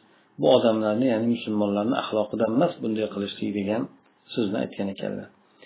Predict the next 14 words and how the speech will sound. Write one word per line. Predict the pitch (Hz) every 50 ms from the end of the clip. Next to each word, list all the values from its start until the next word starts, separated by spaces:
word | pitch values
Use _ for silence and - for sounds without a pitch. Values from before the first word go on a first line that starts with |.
| - - - _ _ _ _ _ _ _ _
Bu | 175 190
muallif | 196 185 160 160 180 170 -
aytadiki, | 151 139 - 147 131 127 135 - 151 160
men | 151 139 135
aytdimki, | 135 135 127 113 - - 110 110 101 - 123 127 135 143 - - - - _
bu | - 131 135
yerda | 139 131 135 - - 147
bunday | 131 139 180 190 165 135 127 123 123 - -
karohiyatni, | - - 120 120 123 117 107 110 117 113 110 107 104 - 117 120 131 147 170 180 190 - - _ _ _ _ _ _ _ _ _ _ _ - _ _ _ _ _ _ _ _ _ _ -
hop, | 113 110 107 107 - - _ _ _
ya'ni | 131 131 131 135 143 139
mana | 135 135 139 135 131
shu | 127 - - 165 151 123 117 - -
aqddan | - 123 - - - - _ - 160 160 147